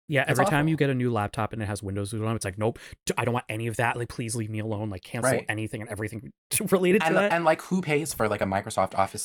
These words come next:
Speaker 1: There
Speaker 2: subscription
Speaker 1: was, <laughs>
Speaker 2: anymore?
Speaker 1: there was, um, a meme I saw once that was like, imagine, like, and I'm sure they're out there, and if you're a listener, I'm so sorry, I'm about to, like, kinda shade you a little bit, but, like, imagine the one
Speaker 2: <laughs>
Speaker 1: person who, like,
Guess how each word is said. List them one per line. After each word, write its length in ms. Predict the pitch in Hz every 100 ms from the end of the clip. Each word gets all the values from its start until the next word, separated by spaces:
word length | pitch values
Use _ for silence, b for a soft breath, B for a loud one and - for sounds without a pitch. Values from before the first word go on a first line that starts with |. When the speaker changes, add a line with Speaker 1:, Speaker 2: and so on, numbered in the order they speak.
| 92
Speaker 1:
There 100 | 110
Speaker 2:
subscription 200 | 120 131
Speaker 1:
was, 120 | 87
<laughs> 0 |
Speaker 2:
anymore? 380 | 85 - - B B B -
Speaker 1:
there 100 | 127
was, 180 | 117 -
um, 240 | 151 147 -
a 80 | 131
meme 320 | 117 110 107
I 60 | 120
saw 200 | - 123
once 200 | 131 135
that 80 | 117
was 100 | 110
like, 140 | -
imagine, 480 | 110 101 110 175 190 -
like, 280 | 127 113 - 117
and 80 |
I'm 60 | 107
sure 160 | - 170
they're 80 | 104
out 140 | 101
there, 200 | 98 101 -
and 140 | 110
if 100 | 104
you're 100 | 135
a 20 | 110
listener, 360 | 101 - 95
I'm 160 | 95 95 -
so 280 | - 104 92
sorry, 300 | - 95 95
I'm 60 |
about 160 | 92 -
to, 100 | 101
like, 160 | 95
kinda 260 | 104 95 95
shade 260 | - 104 101
you 80 | 107
a 20 |
little 120 | 113
bit, 180 | 123 127
but, 60 | 107
like, 100 | 104
imagine 280 | 107 143
the 80 | 165
one 180 | 117 117
Speaker 2:
<laughs> 20 |
Speaker 1:
person 280 | 110 110 127
who, 60 | 120
like, 160 | -